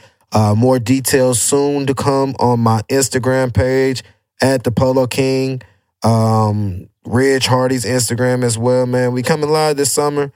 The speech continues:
Some fun things coming up with this show. It's gonna be a, a different experience, uh, than the spring collection if you were there,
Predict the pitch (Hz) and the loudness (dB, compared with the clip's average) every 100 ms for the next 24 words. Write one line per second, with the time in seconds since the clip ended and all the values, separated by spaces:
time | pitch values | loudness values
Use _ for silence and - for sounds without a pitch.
0 | _ _ - - 120 110 135 143 135 143 | _ _ -8 -4 -2 -2 -2 -2 -2 0
1 | 139 139 - 131 127 123 117 117 131 120 | 0 -2 -2 -2 0 0 -2 -2 -2 0
2 | 131 123 127 120 - - 104 117 117 117 | 0 0 0 -4 -10 -6 -2 0 0 0
3 | 123 110 104 95 95 107 104 139 139 120 | 0 0 0 -2 -2 -2 0 0 0 -2
4 | 107 131 131 127 120 110 - _ _ - | -2 -2 0 0 0 -2 -10 _ _ -4
5 | 107 110 104 120 113 - 127 127 117 117 | 0 0 0 0 -2 -2 -2 -2 -2 0
6 | 123 113 110 107 107 120 123 113 110 117 | 0 -2 -6 -4 -4 -2 -2 0 0 0
7 | 110 101 | 2 -2